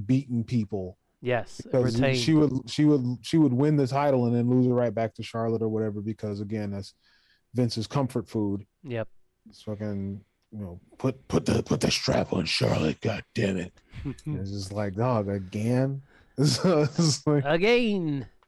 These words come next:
Speaker 1: But yeah, I think that, yeah, we, we really should, there should be some kind of threat of a Sasha, Sasha Banks should definitely be hovering around the title picture at all times, because, I mean, she's a bona fide star. She's over, like, Rover.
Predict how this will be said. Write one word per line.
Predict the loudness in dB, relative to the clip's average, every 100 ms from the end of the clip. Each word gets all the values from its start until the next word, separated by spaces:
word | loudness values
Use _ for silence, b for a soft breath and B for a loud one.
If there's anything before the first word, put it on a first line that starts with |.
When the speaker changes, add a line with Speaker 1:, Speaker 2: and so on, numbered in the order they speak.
| _ b b b
Speaker 1:
But | 2 4
yeah, | 6 6 4
I |
think | 4 2 2
that, | 4 4 4 2
yeah, | 4 6
we, | 6 4 0
we | 0 2 2
really | 4 4 4 2 0 -6
should, | 0 0 0 0
there | 0
should | 2 0 4
be | 4 4 2 -2 -8
some | -4 0 2 0
kind | -2 -2 0
of | 0 -2 -8 -20 _ _ _ _
threat | 0 0
of | 0
a | -2
Sasha, | -4 -4 -4 -4
Sasha | 0 0 2
Banks | 2 2 0
should | 0
definitely | 2 2 0 0
be | 2 0 0
hovering | 0 0 0
around | 0 -2 -2
the | -4
title | -4 -4 -4
picture | -8 -10 -8 -8 -10 -12 -10
at | -6
all | -6 -8
times, | -8 -8 -8 -10 -14 -20 _ b b b b _ _ _ _ _
because, | -6 -4 -2 -4 -4 -10 -12
I |
mean, | -8 -8
she's | -6 -2 0
a | 0
bona | 0 -2
fide | -2 -4 -4
star. | -4 -4 -4
She's | -4 -4
over, | -2 -2 -2
like, | -2 -4
Rover. | -6 -6 -6 -6 -8